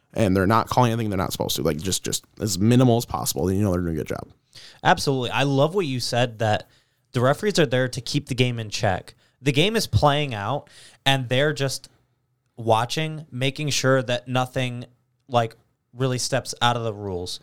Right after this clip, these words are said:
Speaker 2: And I think that <sighs> if it's not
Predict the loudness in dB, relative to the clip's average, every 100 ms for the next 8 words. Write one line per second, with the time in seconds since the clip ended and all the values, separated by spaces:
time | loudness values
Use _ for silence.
0 | _ _ _ _ -2 0 0 -2 -6 -2
1 | 0 0 -4 _ _ -14 -14 _ _ _
2 | _ _ _ _ _ _ -12 -12 -14 _
3 | _ _ _ _ _ -2 -2 -2 -4 -2
4 | -2 -2